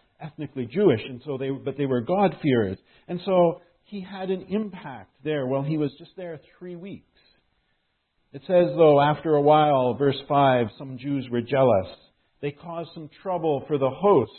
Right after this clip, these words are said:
the, the, the one that was hosting Paul and Silas, reported the matter to the city officials. They accused the Jews of defying the, uh, uh, uh, uh, Caesar. And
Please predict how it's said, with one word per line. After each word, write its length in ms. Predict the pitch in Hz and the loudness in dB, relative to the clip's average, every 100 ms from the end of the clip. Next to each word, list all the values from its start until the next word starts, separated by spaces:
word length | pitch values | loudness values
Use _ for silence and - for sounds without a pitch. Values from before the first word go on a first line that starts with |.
| _ | _
the, 180 | 131 127 | -14 -10
the, 300 | 127 131 131 127 | -6 -4 -4 -4
the 60 | |
one 200 | 143 147 | -2 -2
that 80 | 147 | -4
was 100 | 127 - _ | -14 -20 _
hosting 500 | 185 185 - 123 107 | -12 -12 -14 -16 -16
Paul 320 | 131 131 117 | -8 -6 -6
and 120 | 107 - | -10 -4
Silas, 360 | 139 131 104 - _ _ _ _ - | -2 -2 -4 -10 _ _ _ _ -10
reported 500 | 175 - 214 208 190 | -10 -4 0 2 2
the 80 | 175 | 0
matter 380 | 175 180 165 | 0 2 4
to 100 | 151 | 4
the 120 | 147 147 - | 2 2 2
city 180 | 180 151 | 2 2
officials. 640 | 139 202 196 156 110 98 - _ _ _ | 4 2 2 2 2 -2 -12 _ _ _
They 140 | 180 | -2
accused 760 | 180 180 220 269 220 120 113 - _ _ _ _ - | 0 -2 -2 0 2 0 -6 -20 _ _ _ _ -14
the 80 | 139 | -10
Jews 440 | 165 220 143 127 | -6 -2 -2 0
of 200 | 139 131 117 _ _ | 0 0 -2 _ _
defying 760 | 147 - 170 180 175 147 123 117 | -14 -14 -12 -6 -4 -4 -8 -12
the, 400 | 120 127 120 123 | -14 -14 -12 -10
uh, 160 | 123 117 - _ _ - | -8 -8 -10 _ _ -16
uh, 20 | |
uh, 800 | 123 117 117 117 123 127 104 123 | -10 -8 -8 -8 -8 -8 -8 -14
uh, 40 | 120 107 117 _ | -14 -16 -20 _
Caesar. 480 | 170 170 147 120 90 _ _ _ _ _ _ _ _ _ _ _ _ _ _ | -10 -8 -8 -8 -10 _ _ _ _ _ _ _ _ _ _ _ _ _ _
And 120 | 143 | -20